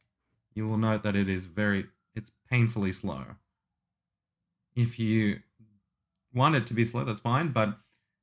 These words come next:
if you realize that you haven't adjusted the time from three seconds, you can click reset to reset the count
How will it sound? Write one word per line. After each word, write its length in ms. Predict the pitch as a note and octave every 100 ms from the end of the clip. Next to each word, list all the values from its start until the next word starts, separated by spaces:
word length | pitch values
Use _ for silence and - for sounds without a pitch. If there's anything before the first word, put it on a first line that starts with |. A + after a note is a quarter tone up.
| -
if 160 | A#2
you 180 | A#2 A2
realize 420 | A2 D#3+ B2 A2
that 120 | G#2+
you 140 | F#2+ G#2
haven't 260 | A2+ A#2+
adjusted 400 | G#2+ F#2+ F#2 -
the 60 | G2
time 260 | - G#2 G2+
from 160 | G2
three 160 | G2 C3
seconds, 440 | A#2+ A#2 G#2+ G#2+
you 60 | F#2+
can 140 | G2
click 180 | F#2+ G#2
reset 380 | - C3+ B2 A2+
to 640 | G#2 _ _ _ _ _
reset 400 | F2+ D#3 E3+ G#2+ -
the 60 |
count 320 | - F#2+ F#2+